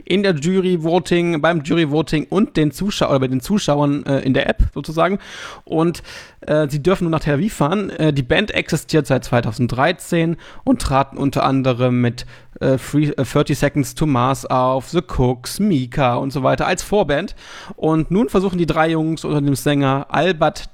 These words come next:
Czerny ins Finale zu kommen und ich glaube, das kommen sie definitiv.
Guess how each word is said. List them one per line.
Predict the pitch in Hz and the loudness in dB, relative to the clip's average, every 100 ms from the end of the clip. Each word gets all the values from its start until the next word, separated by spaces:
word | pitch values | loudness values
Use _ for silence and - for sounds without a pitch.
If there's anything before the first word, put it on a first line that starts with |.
| - | -12
Czerny | - 160 180 190 135 175 - - | -4 0 2 2 2 2 0 -2
ins | 156 - | -4 0
Finale | 220 180 135 | 0 2 0
zu | - | -4
kommen | - 127 117 131 | -2 0 2 0
und | 131 | -2
ich | - | -2
glaube, | 131 170 | 0 2
das | 180 - | 0 -4
kommen | - 151 | 0 2
sie | 151 | 2
definitiv. | 139 135 139 190 143 - | 0 0 2 2 0 -2